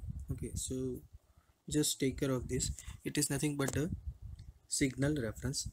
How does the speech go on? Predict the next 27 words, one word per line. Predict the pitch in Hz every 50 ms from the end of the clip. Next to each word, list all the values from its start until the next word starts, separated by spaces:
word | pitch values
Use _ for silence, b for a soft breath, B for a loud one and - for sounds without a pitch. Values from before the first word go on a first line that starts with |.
| - -
ground. | 110 113 104 101 98 - - - - - B B B B B B B B - - - - _ _ _ _ - - - - - 147 147
This | - 196 190 170
is | 185 185 175 - - - - - -
the | 160
soft | - - - 143 151 - -
copy | - 170 165 - 170
of | 160 143 131 -
the | - 127
book | 117 123 135 139 - - - - _ _ _ _ _ _ _ _ _ _ _ - _ _ _
C | - - - 139
Sankaran | 135 - - 117 113 - 123 120 117 117 131 156 - _ _ _ _ _ _ -
of | 120 120 - -
Power | - 113 117 123 123
Quality | - 120 113 113 110 107 123
Subject, | 110 - 110 98 - - 117 123 - - - _ - - - B B B B B B B B B _ _ _ _ - - - -
which | 147 143 131 - 139
is | 123 -
covered | - 127 120 127 131 127 120
in | 120
semester | 127 - 120 117 117 123 117 - - 120 110
eight | 113 123 123 - - -
in | 127 117 113
electrical | 110 117 113 - 120 - - 113
engineering | 110 104 101 110 104 104 104 110 - - - - _
department. | - 123 113 - 104 95 90 - - - 92 - - - - - - B B B B B B B B B B B - - -
Uh, | 139 135 135 -
further, | - 147 135 131 - 160 156 156 - -